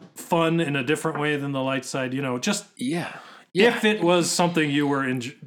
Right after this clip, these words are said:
Speaker 1: i-, is it something you see yourself enjoying in the
Speaker 2: Yeah.
Speaker 1: future?
Speaker 2: Yeah. Um, uh, you know, I, I did that Lightside territory battle, you know, enemies guide and, and basically days rules everything. And, and so that was kind of like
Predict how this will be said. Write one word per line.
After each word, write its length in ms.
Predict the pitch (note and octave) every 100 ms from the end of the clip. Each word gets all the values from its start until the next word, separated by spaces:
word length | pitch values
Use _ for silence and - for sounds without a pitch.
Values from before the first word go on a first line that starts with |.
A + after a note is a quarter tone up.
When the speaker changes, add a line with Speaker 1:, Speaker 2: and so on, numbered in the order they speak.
| - -
Speaker 1:
i-, 200 | D#3+ F3+
is 160 | F3 F3
it 100 | F3
something 300 | F3+ E3+ D3+
you 60 |
see 220 | C#3 D3+ C#3+
yourself 340 | B2 C3+ B2
enjoying 380 | A#2 A#2+ A#2+ A2+
in 80 | A2+
the 60 |
Speaker 2:
Yeah. 140 | C4+ C4
Speaker 1:
future? 300 | G#2+ - G#2+ -
Speaker 2:
Yeah. 160 | G3+ B2+
Um, 380 | C3 B2+ A#2 G2 - _ - - _ _ _ _ _ -
uh, 380 | - G#2+ G2+ G2 -
you 120 | A#2+
know, 100 | A#2
I, 160 | A#2 A2+ A2
I 140 | A2+
did 260 | G#2+ C3+ B2+
that 220 | A#2 G#2
Lightside 800 | G#2+ A2 - A2 G#2 G2+ F#2+ - _
territory 480 | - G#2+ G2+ - G2+
battle, 600 | F#2+ G2 G2 F#2+ G2 F#2+
you 80 | G2
know, 160 | F#2 E2
enemies 500 | G2 F#2+ G2 F#2+ F#2
guide 540 | - G2 F#2+ F#2+ F#2+ F#2
and, 180 | F#2 F2+
and 260 | F#2+ F#2 - _ - _
basically 560 | G#2 G2+ - G#2+ F#2+ F2 -
days 560 | G2+ G2 G2+ G2 F2+ - _ _ _ -
rules 440 | A#2 G2+ G#2 G2 F#2+
everything. 600 | F#2+ G#2+ B2+ A#2+ C#3 C3
And, 220 | G#2 G2+
and 280 | G#2+ G#2 G2+
so 220 | - -
that 140 | A#2+ B2
was 100 | A#2
kind 220 | C3 A2+
of 140 | G#2+
like 200 | G#2 G2